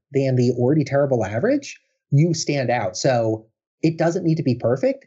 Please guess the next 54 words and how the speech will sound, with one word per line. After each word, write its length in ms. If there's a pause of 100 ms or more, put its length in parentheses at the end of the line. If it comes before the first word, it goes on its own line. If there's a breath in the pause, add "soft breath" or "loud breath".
It's 460
looking 460
at, 180
let's 200
say, 160
the 320 (260 loud breath)
offshore 760 (640)
development 420
teams 240
that 100
are 60
sending 240
you 100
unsolicited 480
LinkedIn 300
messages 400
and 100
saying, 200
"Okay, 300 (360 loud breath)
what 400
just, 180
like, 160
sets 300
off 220
the, 920
uh, 60
filters 380
inside 280
of 60
me 80
about 220
this 160
message? 560 (240)
Let 240
me 120
do 200
the 80
opposite. 500
Oh, 160
it's 100
not 180
personalized. 500
They 80
aren't 180
using 220
my 100
name. 380
It's 140
not 180
relevant 400
to 60
me 140
at 80
all." 400